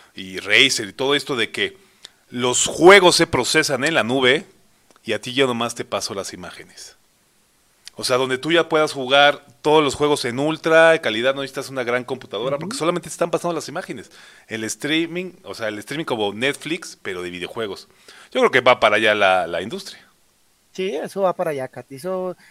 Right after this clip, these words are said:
Speaker 2: como te digo, eso también, como tú decías ahorita, eso también es cuestión de ego, los, los que tienen consola. Es que antes es muy, era, es que esa,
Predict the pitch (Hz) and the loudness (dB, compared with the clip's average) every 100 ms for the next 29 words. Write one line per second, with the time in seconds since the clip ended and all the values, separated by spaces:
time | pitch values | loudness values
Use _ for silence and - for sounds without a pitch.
0 | _ _ - 196 220 226 262 226 277 233 | _ _ -4 2 2 2 0 2 4 4
1 | 208 233 233 196 196 220 202 175 170 202 | 0 -2 0 0 2 0 0 -4 2 2
2 | 220 - _ - 233 240 190 185 214 - | 2 -4 _ -14 -4 -2 0 -2 -6 -6
3 | 220 196 165 170 196 190 160 127 120 135 | -2 0 0 2 2 2 -2 -4 -8 -8
4 | 135 131 123 123 120 151 131 139 135 165 | -6 -6 -8 -10 -12 -14 -12 -8 -8 -8
5 | 180 156 127 127 131 143 185 185 285 294 | -8 -8 -8 -10 -6 -4 -4 2 4 4
6 | 302 302 269 269 302 247 - 240 330 330 | 2 -2 -4 -4 -2 0 0 0 0 2